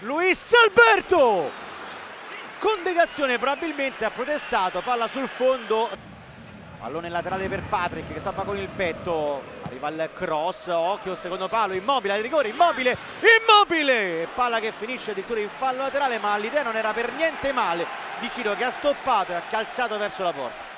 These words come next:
Murgia, spazio, Murgia, non lo prende nessuno, occhio a Sandro, può tentare il destro Sandro, non è una cattiva idea, ancora una volta, palla però fuori.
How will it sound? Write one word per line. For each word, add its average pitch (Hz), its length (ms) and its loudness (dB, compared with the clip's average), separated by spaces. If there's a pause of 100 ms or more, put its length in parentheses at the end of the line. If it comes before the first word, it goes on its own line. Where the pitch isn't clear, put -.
(120)
Murgia, 196 420 -2
spazio, 208 520 -2
Murgia, 208 320 -4
non 185 100 -4
lo 196 80 -2
prende 254 260 -4
nessuno, 226 460 -2
occhio 269 180 -2
a 254 40 -4
Sandro, 202 440 0 (340)
può 165 120 -4
tentare 247 400 0
il 370 100 0
destro 320 400 2
Sandro, 185 420 0
non 180 180 -2
è 190 460 -2 (320)
una 196 140 -4
cattiva 214 400 -4
idea, 190 260 -2
ancora 233 380 -2
una 233 120 0
volta, 196 340 -2
palla 175 220 -4
però 185 160 -6 (100)
fuori. 151 300 -2